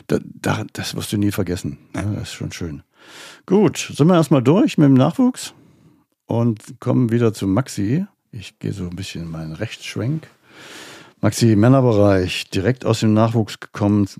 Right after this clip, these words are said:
Speaker 1: zweitausendfünfzehn aus der A-Jugend des S C Heiligenstadt. Da gibt's oftmals so auch Leidensberichte, auch hier im Podcast immer mal gehört. Der eine musste wirklich nur die Bälle tragen und, äh, hat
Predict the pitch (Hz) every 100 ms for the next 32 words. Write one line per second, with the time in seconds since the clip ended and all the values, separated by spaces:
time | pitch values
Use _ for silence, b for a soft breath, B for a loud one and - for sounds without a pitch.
0 | - - 98 101 98 98 - 107 101 -
1 | 98 92 87 90 - 92 90 87 92 92
2 | 95 98 95 92 - _ _ _ - -
3 | - - 95 95 95 90 - 98 - B
4 | B B B B - 92 107 - - -
5 | 110 101 - 90 90 87 - 82 87 101
6 | 90 - 85 95 - 92 87 87 85 95
7 | 90 - 87 - 92 90 92 87 87 87
8 | 82 87 87 85 B B B B B B
9 | - - 98 92 90 90 92 92 - 85
10 | 82 90 92 85 92 95 113 120 113 107
11 | - - 95 92 92 95 95 92 95 92
12 | 95 - 98 87 - 92 90 82 B B
13 | B B - 110